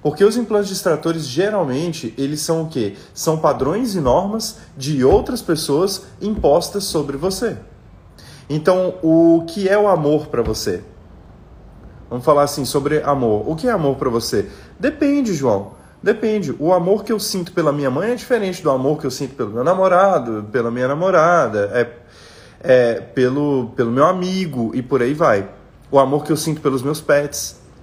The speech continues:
Então, por isso que o amor é um implante distrator. O amor, ele é diferente pra cada pessoa, em cada circunstância, em cada momento da vida, é, ca-, sabe?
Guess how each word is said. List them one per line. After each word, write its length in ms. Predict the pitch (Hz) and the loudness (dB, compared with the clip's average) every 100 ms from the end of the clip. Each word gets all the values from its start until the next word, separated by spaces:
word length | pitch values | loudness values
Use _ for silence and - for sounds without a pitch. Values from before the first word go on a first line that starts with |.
| - - - - - - - - - - - - - - - | -20 -20 -20 -20 -20 -20 -20 -20 -20 -20 -20 -20 -20 -20 -8
Então, 220 | 147 185 | 0 2
por 160 | 196 202 | 4 2
isso 160 | 220 - | 2 0
que 80 | |
o 40 | 214 | 2
amor 500 | 160 135 170 160 - | 2 4 4 2 -2
é 80 | 139 | 0
um 80 | 139 | 0
implante 380 | 139 139 131 123 | 2 0 -2 -4
distrator. 580 | - 131 113 107 101 98 - - - - | -8 -2 -2 0 -4 -4 -12 -20 -20 0
O 140 | 160 | 4
amor, 320 | 196 170 185 196 | 4 4 2 2
ele 160 | 180 | 0
é 40 | 165 | -2
diferente 400 | - 165 156 156 | -2 -2 -2 -2
pra 160 | 143 | -4
cada 300 | 135 208 262 | -2 -2 -2
pessoa, 480 | 254 202 160 160 160 156 | -2 -4 0 0 0 -4
em 120 | 135 | -4
cada 300 | 131 226 254 | 0 0 -2
circunstância, 840 | - 208 214 190 147 143 170 147 - | -4 -2 -4 -2 -2 -2 -4 -8 -10
em 140 | 147 143 | -8 -8
cada 340 | - 220 262 | -2 0 2
momento 380 | 269 208 185 185 | 0 -2 -4 -2
da 100 | 165 | -2
vida, 380 | 123 120 135 156 - - - - - - - - - | 0 -4 -6 -8 -12 -20 -20 -20 -20 -20 -20 -10 2
é, 560 | 131 127 123 113 110 - | 6 6 6 4 2 2
ca-, 340 | 170 202 - - | 0 0 -4 -12
sabe? 480 | - 180 165 117 | -2 0 0 -2